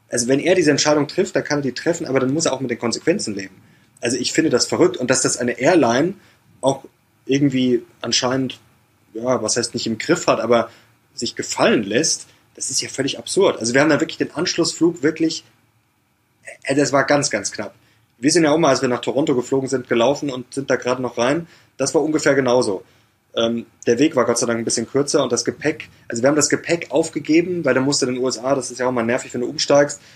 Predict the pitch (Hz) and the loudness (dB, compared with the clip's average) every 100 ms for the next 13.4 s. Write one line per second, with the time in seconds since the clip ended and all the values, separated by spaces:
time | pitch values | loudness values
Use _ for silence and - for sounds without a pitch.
0 | _ 131 135 123 120 - 127 147 165 135 | _ -6 -2 0 -2 -2 2 4 4 2
1 | 127 123 143 143 127 123 120 139 143 - | -2 0 2 4 4 2 0 0 0 0
2 | 143 160 165 - - - _ 131 123 127 | 0 0 -4 -12 -20 -20 _ -4 0 0
3 | 147 143 - 165 - 139 160 170 165 190 | 0 -2 -4 -2 -2 2 4 4 0 -2
4 | 147 - 143 - _ _ _ - - 135 | -4 -4 -8 -8 _ _ _ -14 -4 -2
5 | 139 135 135 - - _ _ _ - _ | 0 -2 -2 -6 -8 _ _ _ -20 _
6 | - 180 190 156 139 156 156 143 139 160 | -4 0 0 2 2 2 0 -2 0 0
7 | 160 156 143 135 143 135 127 147 117 - | 0 -2 -2 0 2 2 0 -4 -2 -2
8 | 101 95 98 92 - _ _ _ 110 107 | -4 -6 -12 -14 -18 _ _ _ -10 0
9 | 123 143 127 120 113 117 110 110 107 135 | 2 4 2 2 2 2 2 0 0 0
10 | - 113 - 113 143 - _ _ 135 131 | -2 -4 -2 -2 -2 -8 _ _ -2 0
11 | 113 143 - 131 110 - 139 - _ _ | 0 -2 -2 -4 -2 0 0 0 _ _
12 | _ _ 117 120 117 - 143 139 131 139 | _ _ -4 -2 0 0 2 2 2 2
13 | 127 - 135 | 0 0 -2